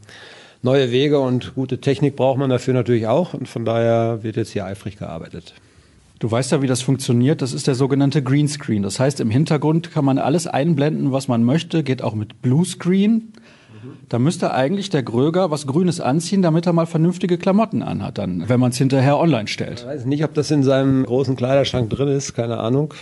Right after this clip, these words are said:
Speaker 1: Wenn's sowas gibt, in ganz teuer, dann bestimmt, weil er geht ja immer nach dem Preis.
Speaker 2: Naja,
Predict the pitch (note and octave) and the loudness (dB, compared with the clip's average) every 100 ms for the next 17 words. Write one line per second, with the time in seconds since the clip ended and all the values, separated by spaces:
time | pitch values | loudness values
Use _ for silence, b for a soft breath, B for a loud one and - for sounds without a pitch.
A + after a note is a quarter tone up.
0 | - _ - G#2+ A2+ C3 B2+ G#2+ A#2+ C3 | -20 _ -8 -4 -2 2 2 2 0 0
1 | A#2+ A#2 A2+ - A#2 C3+ B2+ A#2 A2 A#2 | 2 2 2 0 2 4 2 0 -2 -2
2 | F#2 E2 E2+ F#2 F#2+ - A2+ B2 A#2 A#2 | -2 -6 -8 -8 -8 -6 0 0 2 0
3 | A#2+ A2 A2 - F#2 - - b b b | -2 -2 -8 -6 -10 -10 -16 b b b
4 | b b b C3 D3 G#2 | b b b 2 2 -2